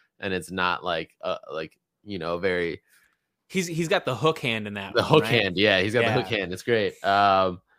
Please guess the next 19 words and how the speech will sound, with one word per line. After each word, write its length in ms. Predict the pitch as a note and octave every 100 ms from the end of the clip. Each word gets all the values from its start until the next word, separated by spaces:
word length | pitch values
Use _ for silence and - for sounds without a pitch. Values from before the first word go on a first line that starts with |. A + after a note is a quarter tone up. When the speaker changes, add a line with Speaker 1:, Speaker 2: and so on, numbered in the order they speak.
| _ -
Speaker 1:
they 80 | A#2
also 180 | D#3 G3
do 160 | F#3
some 320 | F3+ D#3 A2+ G2+
weird, 640 | C3 D3 C#3 A#2+ F#2 F#2
weird, 540 | G#2+ C3 C#3 A#2 G2+
weird, 500 | F#2+ A2+ G#2+ G#2 F#2+
like, 540 | G2+ G2 F2+ F2 E2+ _
adventures 1040 | G2+ F2+ F2+ G2 F#2 - F#2 E2+ E2+ - -
that 340 | F#2+ F2+ F2
are, 140 | - F2+
like, 200 | E2+ E2+
very 260 | G2 F#2+
trippy 600 | F2+ - F#2+ - D#2+ E2 -
and, 120 | E2
like, 200 | D#2+ E2 F#2 -
very 240 | F2+ F2+
Grant 260 | F2 F2+ D#2+
Morrison-y. 680 | F2 E2+ - D#2+ D#2 D#2